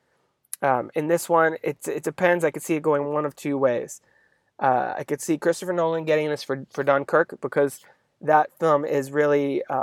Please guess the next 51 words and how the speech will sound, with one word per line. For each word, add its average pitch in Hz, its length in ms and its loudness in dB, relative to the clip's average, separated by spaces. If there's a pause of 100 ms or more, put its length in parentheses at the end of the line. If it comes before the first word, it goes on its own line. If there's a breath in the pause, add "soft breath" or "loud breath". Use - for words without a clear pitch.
all 156 140 6
about 147 360 8 (400)
its - 200 -16
technical 147 400 -4
achievement. 156 480 -4 (720)
And 147 300 0
Christopher 160 300 -6
Nolan 147 260 0
is 139 120 -6
the 180 60 -18
type 143 200 0
of 139 160 -12
director 139 400 0
that 131 180 -2
every 139 200 0
time 139 160 -6
he 135 40 -6
puts 135 220 -12
a 139 40 -16
movie 139 240 -8
out, 139 160 -2
people 143 200 -6
are 139 60 2
like, 135 180 -2
"He's 190 140 -8
gonna 240 180 0
get 240 120 4
nominated 254 380 2
for 254 120 -8
this 277 220 -4
one," 226 320 0
and 156 220 -4
then 147 200 -4 (280)
he 147 140 -4
hasn't. 147 380 4
This 139 100 -10
is 135 100 -12
his 127 140 -12
first 143 260 0
directing 135 320 -2
nomination. 147 560 -8 (800)
So 175 140 0
I 160 80 4
could 165 160 -8
see 180 200 -2
him 160 140 -6
getting 156 240 2
it 151 160 -4
for 147 80 -6
this 151 220 -2
one, 208 240 0